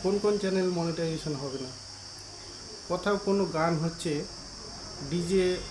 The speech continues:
বা বক্সে গান চলছে, সেই গানটাকে আপনি, আহ, আহ, সেই গানটাকে আপনি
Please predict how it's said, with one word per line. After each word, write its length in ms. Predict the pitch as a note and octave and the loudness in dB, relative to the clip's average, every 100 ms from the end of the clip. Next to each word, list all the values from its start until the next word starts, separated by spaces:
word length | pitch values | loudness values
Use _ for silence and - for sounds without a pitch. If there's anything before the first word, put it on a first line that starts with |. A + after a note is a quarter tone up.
| - - - D#3+ | -10 -10 -8 -2
বা 180 | D#3+ D3+ | 0 2
বক্সে 340 | D3+ E3+ - F3 | 4 4 4 0
গান 220 | E3 E3 E3 | 4 4 4
চলছে, 440 | F3 E3+ D#3+ D#3+ - - - - | 2 0 0 0 -2 -2 -2 2
সেই 140 | F3 | 4
গানটাকে 480 | F3 F3 F3 F3 F3+ | 6 4 4 4 6
আপনি, 340 | E3+ E3+ E3 | 4 4 2
আহ, 60 | D#3+ - - - - - - - D3 | 2 -2 -8 -8 -8 -6 -4 -2 0
আহ, 280 | D3 D3 C#3+ - - - - - - - C#3+ C#3+ C#3 C3+ C3+ - - - - | 0 0 -2 -4 -8 -10 -10 -10 -10 -8 -6 -4 -4 -6 -6 -6 -6 -6 0
সেই 180 | F3 F3+ | 2 4
গানটাকে 640 | E3 E3+ F3 E3+ D3+ D3 - - - - - - - - - - | 4 4 2 0 0 -2 -4 -8 -8 -8 -6 -6 -6 -6 -6 -4
আপনি 360 | D#3 E3+ D#3+ | -2 0 0